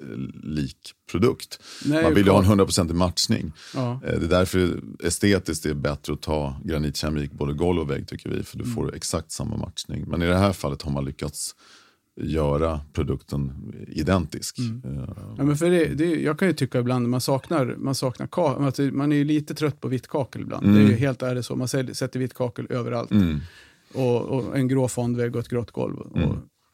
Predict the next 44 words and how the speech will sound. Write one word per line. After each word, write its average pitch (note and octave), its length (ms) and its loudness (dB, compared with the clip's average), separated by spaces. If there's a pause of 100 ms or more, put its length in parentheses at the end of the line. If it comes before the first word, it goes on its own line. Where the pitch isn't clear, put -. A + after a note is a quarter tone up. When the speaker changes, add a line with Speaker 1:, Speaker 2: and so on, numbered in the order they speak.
(220)
Speaker 2:
och C#3+ 120 -2
det E3+ 120 0
kan G3+ 160 0
ju F#3+ 60 2
vara D3 140 2
tråkigt, - 480 -4
tycker - 200 -6
jag. C#3+ 100 -2
Och, C3 120 0 (300)
så D3 160 -2
nu F3 100 2
har F3 120 4
ju C#3+ 60 2
vi, E3 180 4
vi C#3 120 2
har E3+ 60 4
ju D#3 60 2
faktiskt B2 240 -2
aktivt B2+ 260 -4
börjat B2 160 0
leta B2 380 0
lite B2+ 200 -6
grann A#2+ 120 0
efter A#2+ 260 -4
och A#2+ 100 -4
sålt - 560 -4
och B2+ 120 -8
fått - 180 -8
tagit B2+ 280 -2
in E3 120 0
några A#2 180 -2
serier A#2+ 300 -2
som B2 200 -4
är, A#2+ 240 -4 (840)
om C3+ 80 -2
man B2 100 2
säger A#2 140 -2
att A#2 40 -10
du C3+ 60 0
har C3+ 60 2
en C3 40 2
cementstil C3 720 -2
i A2+ 40 -4
badrummet. B2 580 -4